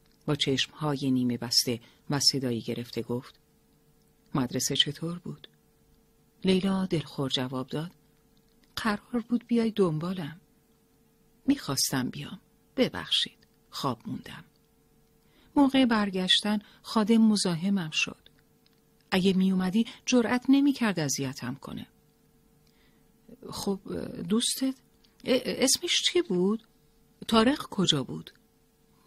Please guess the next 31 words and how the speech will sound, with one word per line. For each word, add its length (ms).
«مامان، 400
بهت 320
که 140
گفته 500
بودم.» 380
«طارق 300
یک 240
هفته 320
است 200
رفته 260
سفر.» 540
لیلا 320
بلند 320
شد 220
که 100
از 140
اتاق 340
بیرون 260
برود. 540
صدای 400
مادر 300
را 120
پشت 300
سرش 400
شنید 240
که 140
می‌گفت: 480
«فردا 340
یادم 320
نمیره 380
بیام، 320